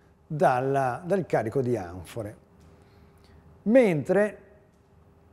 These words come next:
periodi in cui le anfore non erano più utilizzate, no? Quindi diciamo il Medioevo maturo e successivamente,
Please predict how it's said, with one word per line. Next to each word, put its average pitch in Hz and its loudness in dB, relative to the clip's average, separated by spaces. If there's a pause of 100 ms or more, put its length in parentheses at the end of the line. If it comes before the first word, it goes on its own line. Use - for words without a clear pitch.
(320)
periodi 208 6
in 160 -4
cui 214 2
le 151 2
anfore 143 -4 (120)
non 151 -4
erano 156 0
più 190 -4
utilizzate, 151 0
no? 143 -8 (680)
Quindi 143 2
diciamo 139 0
il 131 -2
Medioevo 139 0
maturo 131 2 (1700)
e 135 -6
successivamente, 135 -2